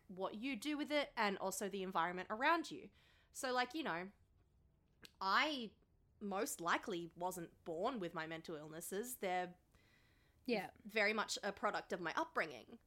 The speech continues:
Speaker 1: Um, you know, like, there's probably some bits and pieces that are chemical dispositions, but s-, uh, some of it is,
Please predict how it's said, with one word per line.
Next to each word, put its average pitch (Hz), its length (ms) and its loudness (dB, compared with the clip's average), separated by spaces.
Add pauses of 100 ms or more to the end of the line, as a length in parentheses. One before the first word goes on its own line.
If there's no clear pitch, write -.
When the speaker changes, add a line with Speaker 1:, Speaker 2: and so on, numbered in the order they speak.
(100)
Speaker 1:
Um, 175 580 4 (600)
you 247 140 -2
know, 151 160 0
like, 202 160 2
there's 294 140 2
probably 440 240 0
some 262 200 4
bits 226 200 0
and 226 100 -2
pieces 202 380 -2
that - 160 -2
are 170 320 6 (260)
chemical 196 340 0
dispositions, 190 800 -4
but - 120 0
s-, - 340 2
uh, 226 200 8
some 330 280 4
of 208 100 0
it 165 320 2
is, 190 600 2